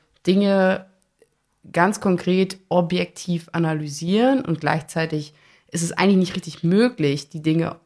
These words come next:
objektiv zu analysieren, es sei denn, wir sprechen halt von Statistiken oder von ganz klaren Fakten und Zahlen. Aber wenn wir von Sachverhalten sprechen, die so in unserem alltäglichen Leben passieren, und das sind,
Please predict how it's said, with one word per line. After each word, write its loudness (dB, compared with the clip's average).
objektiv -2
zu -8
analysieren, 2
es 0
sei -2
denn, 0
wir -2
sprechen -2
halt -6
von -8
Statistiken -4
oder -4
von -4
ganz -6
klaren -6
Fakten -10
und -6
Zahlen. 0
Aber 2
wenn 0
wir 0
von 0
Sachverhalten 0
sprechen, 0
die 0
so -2
in -4
unserem -4
alltäglichen -6
Leben 0
passieren, 0
und -8
das -6
sind, -4